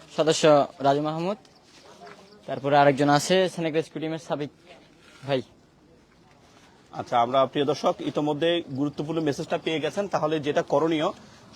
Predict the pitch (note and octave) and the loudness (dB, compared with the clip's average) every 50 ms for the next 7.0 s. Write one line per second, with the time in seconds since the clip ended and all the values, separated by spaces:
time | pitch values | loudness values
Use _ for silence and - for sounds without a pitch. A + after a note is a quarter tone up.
0 | - - F3+ F#3 F#3+ F3+ E3+ G3+ F3+ F#3 G3+ G#3 F3+ - A#3 A#3+ - A3+ G3+ F3+ | 0 6 8 8 8 8 4 2 4 4 2 0 2 0 0 0 2 2 4 4
1 | F3+ F3 E3+ E3 D3 - - C#3 C#3 C3 - D#3+ C#3 D3+ C#3+ D3 C3+ C#3 C3+ B2+ | 4 4 4 2 2 0 -4 -4 -4 -4 -4 -4 -4 -4 -4 -4 -4 -4 -4 -4
2 | A2+ C3+ C3+ C3 B2+ - - F3 E3 D#3 C#3 B2+ C3 A#2 A2 G#2+ G#2+ G#2 - G#2+ | -4 -4 -6 -6 -6 -6 -4 -2 -2 -2 -2 -2 -4 -4 -4 -4 -6 -8 -8 -12
3 | G2 - - - - - - - - - - A4 A4+ A4 - - - - - - | -14 -14 -18 -20 -20 -20 -20 -20 -20 -20 -20 -18 -18 -18 -18 -20 -20 -20 -20 -20
4 | - - - - - - - - - - - - - - - - - - - - | -20 -20 -20 -20 -20 -20 -20 -20 -20 -20 -20 -20 -20 -20 -20 -20 -20 -20 -20 -18
5 | C3+ C#3+ - - - - - - - - - B2 D#3+ D#3+ D#3+ F3 F#3+ G3 - - | -16 -16 -16 -16 -16 -16 -16 -16 -14 -12 -4 -2 0 2 2 4 2 2 2 4
6 | G3 F#3 F3+ - G#3+ G#3+ A3 A3 G3+ F#3+ F#3+ G3 G3 F#3 G#3 G#3+ G3+ G3+ G#3+ G3+ | 4 4 4 4 2 4 4 4 4 4 2 2 2 2 2 2 2 2 0 -2